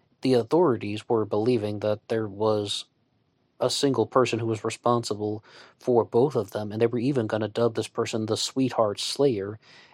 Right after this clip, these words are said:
And that's why there was a deviation from the pattern, and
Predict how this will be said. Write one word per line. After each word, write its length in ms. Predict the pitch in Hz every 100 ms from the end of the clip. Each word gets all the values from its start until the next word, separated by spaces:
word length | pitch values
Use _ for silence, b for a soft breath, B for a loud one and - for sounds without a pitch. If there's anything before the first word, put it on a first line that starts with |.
| B
And 380 | 139 135 123 - _ _ -
that's 280 | 151 170 -
why 120 | 123
there 100 | 123
was 140 | 117 107
a 80 |
deviation 800 | 107 - 127 113 110 120 - 107
from 360 | 101 - 127 117
the 100 | 101
pattern, 600 | - 120 113 107 104 110 B B B -
and 380 | 123 110 107